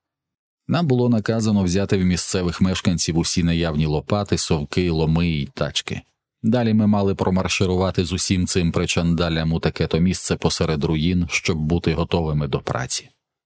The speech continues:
На головних просіках, що вели до руїн, було зведено барикади. Тут німців зупиняли. Досліджувати поверхню місяця мусили військовополонені.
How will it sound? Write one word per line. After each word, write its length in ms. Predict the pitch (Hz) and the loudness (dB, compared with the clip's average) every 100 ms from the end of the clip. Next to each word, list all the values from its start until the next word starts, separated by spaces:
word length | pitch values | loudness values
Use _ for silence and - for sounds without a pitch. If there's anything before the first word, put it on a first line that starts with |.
| _ _ _ _ _ _ _ _ _ _ _ _ _ _ | _ _ _ _ _ _ _ _ _ _ _ _ _ _
На 80 | 120 | 0
головних 440 | 120 120 120 113 | 2 2 2 0
просіках, 520 | - 117 104 110 104 - | -2 -2 -2 0 0 0
що 200 | - 104 | -2 0
вели 220 | 104 104 | 2 2
до 120 | 101 | 2
руїн, 340 | 98 104 117 | 2 2 2
було 260 | 98 98 95 | 2 2 2
зведено 480 | 85 95 90 87 82 | 0 0 2 2 2
барикади. 640 | 80 80 73 - 58 - - _ _ _ _ | 0 -2 -4 -4 -4 -8 -12 _ _ _ _
Тут 220 | 151 131 | -2 2
німців 440 | 127 107 - 101 | 2 2 0 0
зупиняли. 680 | 92 87 85 82 73 - - - _ _ _ _ _ _ _ _ _ _ _ _ _ _ _ | 0 0 0 0 -2 -4 -10 -14 _ _ _ _ _ _ _ _ _ _ _ _ _ _ _
Досліджувати 720 | 95 95 104 98 95 92 98 | 0 2 2 2 2 2 0
поверхню 480 | 90 90 90 - 85 | 0 2 0 0 2
місяця 480 | 90 107 107 - 110 | 4 2 0 0 2
мусили 560 | 85 76 - 78 78 - | 2 0 0 0 -2 0
військовополонені. 1200 | 82 80 - - 143 147 - 71 64 - 117 98 | 0 0 -2 -2 0 0 -2 -2 -2 -4 -6 -8